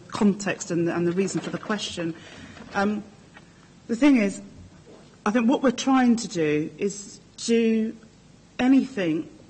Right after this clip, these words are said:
that a particular individual needs to support them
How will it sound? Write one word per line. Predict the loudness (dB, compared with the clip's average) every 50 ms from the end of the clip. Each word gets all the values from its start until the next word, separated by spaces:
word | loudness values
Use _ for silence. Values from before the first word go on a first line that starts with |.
| -8 -4
that | -2 -2 -2 -2 -6 -10 -10 -10
a | -8
particular | -8 -8 -10 -8 -6 -6 -6 -6 -4 -4 -4 -4 -4 -2
individual | -2 -2 -2 -4 -6 -10 -8 -8 -8 -8 -8 -6 -4 -2
needs | -2 -2 0 0 -2 -2 -4 -8 -12 -14
to | -16 -16
support | -16 -14 -16 -16 -12 -8 -6 -6 -6 -6 -8
them | -6 -6 -6 -6 -6